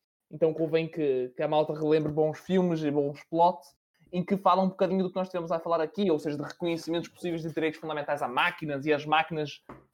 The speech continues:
lutarem, fazerem uma guerra para que sejam reconhecidos direitos e fundar uma civilização que no fim acabou por destruir a raça humana.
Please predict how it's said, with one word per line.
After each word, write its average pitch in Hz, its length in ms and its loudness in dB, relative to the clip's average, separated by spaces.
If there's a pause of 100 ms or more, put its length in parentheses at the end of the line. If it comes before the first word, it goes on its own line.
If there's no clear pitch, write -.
lutarem, 165 600 4
fazerem 165 300 0
uma 160 140 2
guerra 160 280 2
para 151 100 -4
que 151 100 -14
sejam 160 280 -4
reconhecidos 147 540 -8
direitos 139 540 2
e 135 80 -8
fundar 139 240 -4
uma 139 140 -6
civilização 143 680 -2
que 165 120 -8
no 160 80 -4
fim 165 240 -2
acabou 160 280 4
por 165 100 -6
destruir 165 300 6
a 165 40 8
raça 160 280 2
humana. 127 300 0